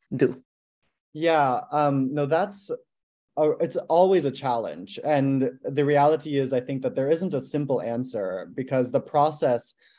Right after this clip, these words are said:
Speaker 2: of effectively translating knowledge or translating evidence from the ivory tower to actionable policy-making recommendations is something that it takes a lot of time and a lot of energy. But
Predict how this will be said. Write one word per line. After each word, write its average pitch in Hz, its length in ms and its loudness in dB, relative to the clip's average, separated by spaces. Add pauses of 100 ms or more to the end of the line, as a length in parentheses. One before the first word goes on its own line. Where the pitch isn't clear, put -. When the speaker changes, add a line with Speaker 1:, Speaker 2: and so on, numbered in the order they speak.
(120)
Speaker 2:
of 135 80 -4
effectively 139 800 -2 (140)
translating 135 640 -2
knowledge 101 420 -8
or 110 80 -8
translating 131 840 -4 (220)
evidence 135 580 0 (140)
from 127 220 0
the 127 100 0 (180)
ivory 139 220 -2
tower 123 580 0 (120)
to 127 340 0 (280)
actionable 120 1000 0 (280)
policy-making 117 1500 -4
recommendations 117 960 -8
is 135 200 -8
something 156 400 -4
that 139 260 -2 (440)
it 131 140 -10
takes 196 180 -4
a 143 140 0
lot 151 120 4
of 175 80 -8
time 139 400 -4
and 123 160 -4
a 123 140 0
lot 131 120 0
of 131 100 -4
energy. 120 600 -6 (400)
But 143 360 4